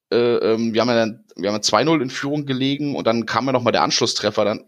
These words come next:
oder haben wir schon drei null in Führung gelegen? Ich weiß es gar nicht mehr genau, aber als dann das Anschluss, äh, der Anschlusstreffer durch Bülter im Spiel gegen den F C gefallen ist, da hatte man auch noch mal so ein bisschen den Eindruck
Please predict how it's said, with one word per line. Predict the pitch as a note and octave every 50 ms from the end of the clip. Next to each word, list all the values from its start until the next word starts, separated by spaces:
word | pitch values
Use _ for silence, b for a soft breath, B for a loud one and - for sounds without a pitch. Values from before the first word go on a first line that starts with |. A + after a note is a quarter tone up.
| _ _
oder | - - E2+ -
haben | - -
wir | G2
schon | G2 F#2+
drei | F2 F2 G2
null | A#2 B2
in | B2 A#2
Führung | - A#2+ A#2+ A#2+
gelegen? | A2 G2+ E2+ F#2
Ich | -
weiß | - - -
es | -
gar | -
nicht | - F#2+
mehr | F2+ E2
genau, | F2 D#2+ D2+ E2+
aber | G2 F#2+ B B B B B
als | - A#2 A2+ -
dann | - C3 A#2+
das | A2 G#2 - - - - - -
Anschluss, | - D#3 D#3 - E3 D#3+ - - - - - -
äh, | F#2+
der | G2+ F2+
Anschlusstreffer | F2 - - C#3 - - B2 B2+ B2 A#2+ A2+
durch | A2 G#2 -
Bülter | - A#2+ C3+ C3+ C#3 C3 B2+ B2+ A#2+ A#2+ F#2+
im | C#2+ A2 A2+ G#2+
Spiel | - - - A2+ A#2+ A#2
gegen | A2+ A#2+ A#2 A#2 A2+ A2
den | G#2+ A2+ G2
F | C#2 -
C | - - - G#2+
gefallen | A2+ A2+ - - A2+ G#2+ A2+ A2+
ist, | A2+ A#2 - B B B B B B B B B B B B B B -
da | - G2 F2+
hatte | G#2 - - D#3+
man | D3+ C#3 A#2 -
auch | - D#2+ - -
noch | G3+ F#3 C#3
mal | A2+ F#2 F2 F#2 F2+
so | F#2 G2
ein | F#2+ F2 - -
bisschen | - D3 - - - - D#3 C3+
den | C3 B2+ A#2 -
Eindruck | - G2+ A#2 B2 B2 A#2+ B2+ -